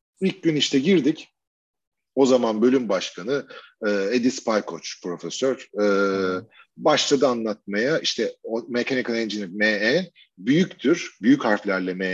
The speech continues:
Speaker 1: E, büyüktür, küçük harf M E. İşte bölüm öğrenciden büyüktür, to-, çoğunluk için ve bir şeyler anlatmıştı. Böyle
Speaker 2: Peki.
Speaker 1: anlattı, anlattı. Ben de tam ortada oturuyorum. Amfinin tam ortasında. Ee,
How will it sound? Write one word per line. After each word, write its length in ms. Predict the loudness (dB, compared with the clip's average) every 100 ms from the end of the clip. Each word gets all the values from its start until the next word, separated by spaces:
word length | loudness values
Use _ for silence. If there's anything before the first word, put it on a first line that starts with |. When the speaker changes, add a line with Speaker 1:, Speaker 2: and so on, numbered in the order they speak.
| -2
Speaker 1:
E, 140 | -2 0
büyüktür, 480 | 0 0 0 -4 -6 _ _
küçük 320 | -10 -8 -4
harf 240 | -2 -2 -2
M 100 | -2
E. 360 | 0 0 0 -4
İşte 180 | -8 -8
bölüm 500 | -4 4 6 4 2
öğrenciden 680 | 2 2 2 0 -2 -2 -2
büyüktür, 440 | -2 -2 -4 -6 -4
to-, 220 | -6 -4
çoğunluk 440 | -2 -2 -2 -8
için 200 | -8 -6
ve 40 | -6
bir 220 | -4 -4
şeyler 360 | -2 0 0 -2 -12
anlatmıştı. 680 | -12 -12 -16 -16 -14 -14 -14 -16 -16 -16 -6 2
Böyle 120 | 4
Speaker 2:
Peki. 100 | 6
Speaker 1:
anlattı, 360 | 6 6 6 6
anlattı. 280 | 8 6 6
Ben 120 | 6
de 80 | 6
tam 200 | 8 8
ortada 320 | 8 8 6
oturuyorum. 520 | 6 2 -4 -4 -6 _ _
Amfinin 420 | -4 -2 -2 -4 -2
tam 220 | -2 -2
ortasında. 680 | -4 -6 -16 -8 -4 -4 -6 -18 -18 -18 -18 -20 -20 _ 4
Ee, 220 | 6 8